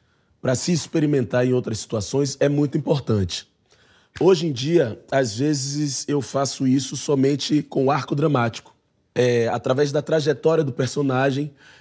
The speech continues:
eu vou criando pontos de energia, pontos de tensão ou de relaxamento, pra assim começar a definir o personagem.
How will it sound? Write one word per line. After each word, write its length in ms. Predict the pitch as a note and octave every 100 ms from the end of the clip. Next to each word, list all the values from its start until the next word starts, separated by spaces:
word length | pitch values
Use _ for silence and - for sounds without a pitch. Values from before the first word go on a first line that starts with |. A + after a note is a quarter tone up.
| -
eu 80 | B2
vou 160 | D#3+
criando 360 | - D3+ D3 B2+
pontos 500 | - F#3+ G3+ F#3 D3
de 60 |
energia, 500 | D3+ C3 G2+ A#2+ C3+
pontos 420 | B2+ F3+ F#3+ F#3 C#3+
de 100 | D3
tensão 520 | C#3+ A#2 C3+ B2+ B2
ou 200 | D3+ E3
de 100 | C3+
relaxamento, 800 | C3 C3 B2+ C3 A#2+ A#2+ B2 - _ _ _ _ _ -
pra 380 | C3+ C#3 C3+ - _
assim 360 | C3+ B2+ - C3+
começar 420 | D3+ D3 B2 B2
a 20 |
definir 360 | B2 B2+ A#2+ A2
o 60 |
personagem. 680 | G2+ A2 C3 B2 F2+ D#2 D#2+